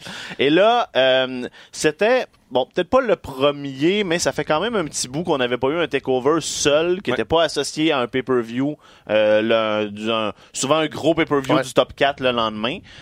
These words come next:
Speaker 1: Euh, bon, tout ça est à cause, là, des changements d'horaire en raison de, de, du voyage en Arabie Saoudite. Et là, à toutes les fois, c'est, ça me fascine comment ça fait au moins,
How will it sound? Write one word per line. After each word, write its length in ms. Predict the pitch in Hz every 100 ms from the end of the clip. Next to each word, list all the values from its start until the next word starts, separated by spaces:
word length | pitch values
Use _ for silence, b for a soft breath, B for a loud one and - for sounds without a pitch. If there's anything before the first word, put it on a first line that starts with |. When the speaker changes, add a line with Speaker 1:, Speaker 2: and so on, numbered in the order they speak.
| B
Speaker 1:
Euh, 140 | 98 107
bon, 160 | 117
tout 160 | 113 -
ça 280 | - 131 123
est 100 | 113
à 80 | 107
cause, 400 | 127 123 123 110
là, 80 |
des 100 | 113
changements 380 | 107 113 107 113
d'horaire 340 | 113 104 120 113
en 100 | 107
raison 340 | 107 101 110
de, 180 | 110 107
de, 160 | 104 104
du 100 | 101
voyage 280 | 104 107
en 100 | 110
Arabie 280 | 107 98 104
Saoudite. 400 | 101 101 110 214 - B B B B B B
Et 120 | 127 127
là, 460 | 135 190 226 240 - b b b
à 80 | -
toutes 200 | 294 311
les 140 | 226
fois, 300 | - 185 190 175 - 131
c'est, 220 | 147 156 - - B B
ça 160 | - 165
me 60 |
fascine 540 | 165 180 - 240 233 160
comment 300 | 143 139 156
ça 160 | -
fait 240 | 123 147 143
au 200 | 151 165
moins, 420 | 170 190 233 247